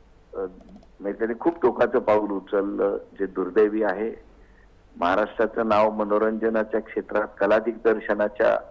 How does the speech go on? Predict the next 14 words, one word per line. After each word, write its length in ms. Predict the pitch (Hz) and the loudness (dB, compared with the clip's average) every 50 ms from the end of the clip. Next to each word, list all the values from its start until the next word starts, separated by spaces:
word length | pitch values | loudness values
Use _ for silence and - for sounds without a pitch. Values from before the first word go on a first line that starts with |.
| - - | -8 -4
माध्यमातून 680 | - 95 - - - 113 - 214 196 - - 92 95 95 - - - - - - | -2 -2 -2 0 0 2 2 2 2 0 -2 -8 -10 -10 -12 -20 -20 -10 -4 -2
जगभरात 440 | 101 95 107 117 113 123 120 131 131 | 0 2 2 2 4 4 4 4 2
पोहोचवण्यात 640 | - - - 107 101 - - 104 98 98 90 82 - - - - - - - - - - - - - - _ - | 2 0 0 0 0 0 0 0 0 0 -4 -8 -12 -14 -20 -20 -20 -20 -20 -20 -20 -20 -20 -20 -20 -20 _ -16
खूप 200 | - - 67 - - | -14 -12 -12 -8 -2
मोठा 360 | 117 110 107 104 - 117 117 | 0 2 2 2 2 2 4
वाटा 580 | 117 107 104 98 - - - - - - 95 90 - - | 6 6 4 4 2 -2 -10 -8 -2 -2 0 0 -2 -4
खरं 180 | - 95 95 92 92 | -4 -2 -2 0 0
तर 80 | 101 95 | 0 0
आमच्या 280 | 92 90 90 - 98 | 0 0 0 0 0
या 60 | 95 90 | 0 0
मित्राचा 500 | 90 85 - - - 87 87 - - 78 | -2 -8 -8 -6 -4 -4 -4 -4 -6 -6
आहे. 400 | 76 76 - 78 76 - - - - - - - | -6 -6 -10 -14 -16 -20 -20 -20 -20 -20 -20 -14
आणि 140 | 85 85 87 | -10 -8 -8
असा 380 | 85 87 - - - 104 107 | -6 -6 -2 0 2 2 2